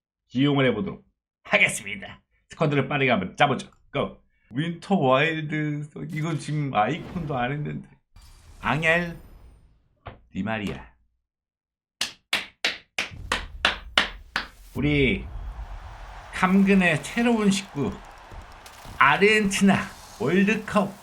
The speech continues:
우승을 기념해서 나온 이 마리아. 같이 한번 써보도록 하겠습니다.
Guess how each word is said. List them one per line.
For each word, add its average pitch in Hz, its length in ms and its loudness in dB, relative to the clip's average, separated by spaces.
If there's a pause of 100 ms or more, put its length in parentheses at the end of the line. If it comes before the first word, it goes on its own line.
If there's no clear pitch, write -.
우승을 220 880 2
기념해서 185 540 2
나온 104 240 -2 (460)
이 117 140 2
마리아. 110 580 0 (680)
같이 98 180 -8
한번 98 180 0
써보도록 98 380 -6
하겠습니다. 104 640 -4